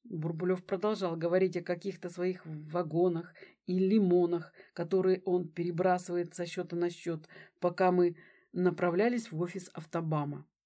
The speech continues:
Офис располагался на первом этаже жилого дома, занимая его полностью. Мы прошли по хорошо отделанным коридорам вглубь и оказались возле кабинета Макаревича. Войдя в приёмную,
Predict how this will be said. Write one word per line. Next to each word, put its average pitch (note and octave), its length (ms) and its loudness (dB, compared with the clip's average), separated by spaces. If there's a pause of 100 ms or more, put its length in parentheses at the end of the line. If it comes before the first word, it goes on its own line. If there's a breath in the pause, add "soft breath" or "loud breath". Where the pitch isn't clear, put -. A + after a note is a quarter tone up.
(440)
Офис A#3 480 -4 (360)
располагался E3+ 720 -2
на E3 120 -2
первом D#3+ 400 -2
этаже D#3+ 440 -2 (200 loud breath)
жилого F#3+ 460 4
дома, F3+ 400 0 (180 loud breath)
занимая F3+ 480 2
его F3 220 0
полностью. D#3 840 -4 (680)
Мы C#4+ 120 0
прошли G3 440 -2
по F3+ 300 -2
хорошо F3+ 540 -2
отделанным E3 540 0
коридорам D#3 540 -2
вглубь E3+ 400 -4 (240 loud breath)
и - 80 0
оказались F#3 640 -2
возле E3+ 320 -2 (180 loud breath)
кабинета D#3+ 480 0
Макаревича. D#3 760 -4 (640)
Войдя F#3+ 340 2
в A#3+ 60 -8
приёмную, G3 720 0